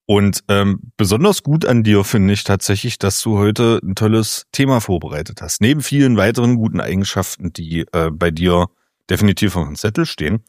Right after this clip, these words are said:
Aber du hast heute was mitgebracht. Du erzählst mir heute endlich was über Pferdeäpfel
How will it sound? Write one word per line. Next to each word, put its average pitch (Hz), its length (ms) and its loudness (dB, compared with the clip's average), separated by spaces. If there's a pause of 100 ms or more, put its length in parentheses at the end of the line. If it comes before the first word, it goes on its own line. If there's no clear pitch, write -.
(420)
Aber 101 100 -2
du 113 80 4
hast 117 140 0
heute 131 180 0
was 110 160 -2
mitgebracht. - 440 -4
Du 104 40 2
erzählst 95 380 -2
mir 127 100 2
heute 110 200 0
endlich 139 400 -2
was 131 180 0
über 101 220 0
Pferdeäpfel 131 720 0